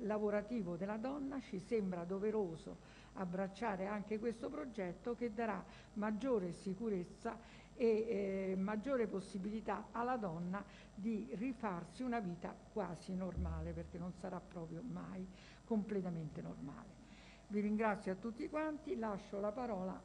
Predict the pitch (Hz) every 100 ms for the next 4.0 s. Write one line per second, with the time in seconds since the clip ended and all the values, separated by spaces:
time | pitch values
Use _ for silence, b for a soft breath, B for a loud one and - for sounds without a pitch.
0 | - - 202 190 185 185 208 202 262 -
1 | - 180 202 - B B B B - 220
2 | 240 208 208 214 214 196 196 233 202 196
3 | 220 214 180 190 233 226 - 175 175 190